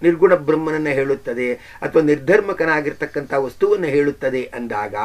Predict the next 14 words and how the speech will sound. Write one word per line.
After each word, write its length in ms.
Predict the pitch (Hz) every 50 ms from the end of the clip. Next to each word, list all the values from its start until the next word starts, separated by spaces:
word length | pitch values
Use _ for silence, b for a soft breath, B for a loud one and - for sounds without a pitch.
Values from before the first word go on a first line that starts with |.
| 127 156 - - - - - - b b b b b b b b b b
ಮುಖ್ಯ 320 | 165 202 - - - 302 311
ಅರ್ಥವನ್ನ 540 | 294 277 262 226 - 214 185 190 214 240
ಬಿಟ್ಟ 300 | 226 180 285 294 - -
ಹಾಗಾಗುತ್ತದೆ. 680 | 180 160 190 180 160 139 120 117 113 - - 90 - - - _ - - - - - b b b b b - -
ಆ 260 | 135 180 233 262 254
ದೋಷ 420 | 208 139 156 175 175 151 - - 202 233 285 285 - - - - - - - _ - _ _ _ -
ಅವರಿಗೆ 400 | 170 185 180 165 143 147 165 -
ಇದೆ. 280 | - - 147 117 107 - - - - _ - - - b b b b -
ನಮಗಾದ್ರೆ 1000 | 175 202 262 311 320 254 226 190 175 156 147 139 135 139 139 139 - - - - - -
ಬ್ರಹ್ಮ 360 | 151 220 247 247 247 254 254
ಅಂದ್ರೆ 300 | 254 247 254 240 240 240
ಗುಣಪರಿಪೂರ್ಣ 840 | - 160 190 208 208 - 185 170 160 151 - 147 143 143 135 135 165 180 - - - - - - - - - - - - - - - - - - - - - - - - -
ಅಂತ 160 | 185 196 190
ಇರುವುದರಿಂದ, 680 | 180 175 170 170 160 151 151 139 135 131 127 123 120